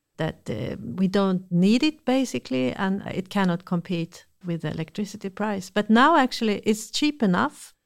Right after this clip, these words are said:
to use silicon technology to make cheaper than conventional electricity in Sweden. It has been used on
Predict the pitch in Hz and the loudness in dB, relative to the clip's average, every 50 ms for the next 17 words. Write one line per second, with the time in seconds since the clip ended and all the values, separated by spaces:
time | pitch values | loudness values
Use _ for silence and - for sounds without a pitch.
0 | _ _ _ _ _ - 233 220 208 226 247 277 277 277 - - - - 214 214 | _ _ _ _ _ -4 -2 0 2 4 4 2 2 -2 -6 -8 -4 -2 -2 0
1 | 233 233 226 226 - 226 226 226 214 214 208 208 214 214 214 214 220 214 220 220 | 0 -2 -4 -2 -2 0 0 0 0 -2 -4 0 2 2 4 4 2 2 0 -2
2 | - 208 202 190 196 - 208 196 190 185 185 185 185 185 185 - - _ _ _ | -2 -4 -4 -4 -2 -2 0 0 2 0 0 0 -2 -4 -6 -14 -20 _ _ _
3 | _ - - - 233 226 226 226 - - 202 196 190 185 190 - _ - - 180 | _ -8 -4 0 0 0 0 -2 -2 -2 0 0 -2 -2 -6 -12 _ -6 -4 -2
4 | 175 175 175 175 - - _ _ _ _ - - 202 180 175 180 185 185 185 - | 0 0 -2 -2 -4 -6 _ _ _ _ -6 -4 -2 0 2 2 0 0 -2 -2
5 | 180 170 170 - - 185 185 180 - 185 - - - - 185 180 - - 190 - | -4 -4 -4 -4 -4 -4 -4 -4 -6 -8 -10 -10 -6 -4 -4 -4 -4 -8 -16 -10
6 | - 151 - - 175 175 170 - 226 233 247 175 - - - 180 185 - - 185 | -10 -8 -6 -4 -4 -6 -6 -6 -8 -8 -6 -6 -6 -6 -8 -8 -6 -4 -6 -6
7 | - - - 254 247 240 233 226 220 220 - - - 185 180 175 175 175 175 | -4 -2 2 4 4 6 4 4 2 0 -4 -4 -2 0 0 0 0 -2 -6